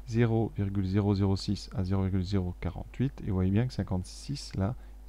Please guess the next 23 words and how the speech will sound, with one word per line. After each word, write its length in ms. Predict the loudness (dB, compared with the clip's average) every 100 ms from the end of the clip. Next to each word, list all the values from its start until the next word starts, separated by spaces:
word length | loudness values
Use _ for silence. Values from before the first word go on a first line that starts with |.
| -4
zéro 160 | -2 -2
cinquante-six 460 | -2 0 -2 0
n'est 80 | 0
pas 160 | 4 4
dedans. 340 | 4 2 0 -4 -16 -16 -2
Donc, 180 | 0 0 -6 -16 -16 -16 -18 -16 -16 -10 -4
la 60 |
fréquence 720 | -2 0 0 2 2 0 -6 -14 -8 -6
observée 680 | -6 -4 -2 -2 0 0 0 -10 -16 -16 -14 -4
n'appartient 680 | 2 2 2 -2 0 2 2 4
pas 200 | 2 2 -8 -16 -16 -2
à 40 |
l'intervalle 480 | 0 0 2 4 4
de 80 | 4
fluctuation 600 | -2 -6 0 2 2 -2 -4
asymptotique. 880 | -4 -2 -4 -2 -2 -2 -4 -8 -14 -16 -16 -16 -16 -8 -4
Hein, 120 | -4 -4 -2
donc, 280 | 0 0
règle 340 | 2 2 4 4
de 120 | 2
si-, 280 | 0 -4 -6
de 120 | 2
décision, 500 | 2 2 0 2 2